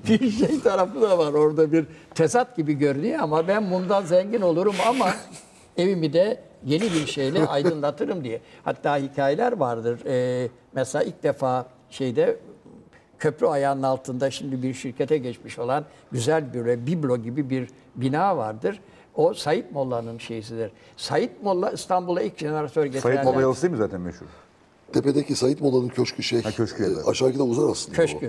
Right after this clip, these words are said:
Speaker 3: o.
Speaker 1: Deniz kenarında değil. Biraz tepede,
Speaker 3: Şey,
Speaker 1: yamaçta.
Speaker 3: e,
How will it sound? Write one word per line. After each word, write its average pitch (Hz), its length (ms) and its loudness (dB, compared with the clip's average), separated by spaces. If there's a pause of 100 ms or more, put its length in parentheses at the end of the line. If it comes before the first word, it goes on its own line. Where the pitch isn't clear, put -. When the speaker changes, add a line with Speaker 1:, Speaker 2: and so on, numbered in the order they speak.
(320)
Speaker 3:
o. 143 60 -6
Speaker 1:
Deniz 170 240 0
kenarında 156 500 -2
değil. 104 240 -6
Biraz 160 340 0
tepede, 131 340 0
Speaker 3:
Şey, 117 80 -2
Speaker 1:
yamaçta. 135 580 2 (1120)
Speaker 3:
e, 110 40 2